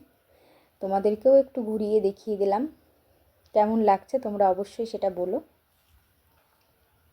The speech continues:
অনেক দিন পর বাড়ি থেকে বেরিয়েছি, খুব ভালো লাগলো ঘুরতে। আর দেখো ছেলের বায়নাতে এই যে ড্রাইভে, কিন্তু ওকে তো আর একা ছাড়া যায় না, তার সঙ্গে তার মা সঙ্গ দিল।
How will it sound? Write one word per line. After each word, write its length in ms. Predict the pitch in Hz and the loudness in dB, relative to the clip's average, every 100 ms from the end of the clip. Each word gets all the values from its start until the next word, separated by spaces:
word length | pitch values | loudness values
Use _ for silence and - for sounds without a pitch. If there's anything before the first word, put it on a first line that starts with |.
| _ _ _ _ - - - - | _ _ _ _ -20 -20 -20 -8
অনেক 280 | 220 269 269 | 2 4 4
দিন 200 | 285 294 | 4 4
পর 320 | 294 233 240 | 6 8 8
বাড়ি 220 | 240 214 220 | 8 4 2
থেকে 260 | 233 220 | -2 -2
বেরিয়েছি, 540 | 202 196 196 196 233 247 | 0 -2 -6 -10 -12 -12
খুব 240 | - 262 | -12 -12
ভালো 240 | 208 185 185 | -6 0 2
লাগলো 400 | 185 180 190 285 - _ _ _ - | 2 0 -2 -6 -8 _ _ _ -8
ঘুরতে। 440 | 208 208 - 247 - _ _ _ _ _ _ _ | -6 -6 -6 -8 -8 _ _ _ _ _ _ _
আর 140 | - 196 | 0 2
দেখো 380 | 196 196 - 330 _ - | 2 0 -2 -12 _ -12
ছেলের 400 | - 214 214 202 - _ _ _ - _ _ - | -2 2 4 2 -2 _ _ _ -20 _ _ 2
বায়নাতে 540 | 196 196 196 196 233 | 4 4 0 0 2
এই 240 | 233 196 196 | 4 4 0
যে 160 | 190 | -6
ড্রাইভে, 440 | 190 190 175 175 175 | 0 4 4 2 -6
কিন্তু 300 | 240 240 247 | -6 -2 2
ওকে 260 | 220 214 214 | 2 2 4
তো 100 | 226 | 6
আর 80 | |
একা 260 | 208 190 226 | 6 4 0
ছাড়া 300 | 220 240 220 | 0 2 4
যায় 200 | 208 247 | 2 0
না, 120 | 285 226 _ | 0 -4 _
তার 160 | 302 302 | 0 0
সঙ্গে 320 | - 294 294 | 0 2 4
তার 220 | 285 254 | 6 6
মা 300 | 247 233 247 | 4 0 -2
সঙ্গ 360 | 247 240 233 240 | -2 -2 0 0
দিল। 240 | 233 247 | 0 -4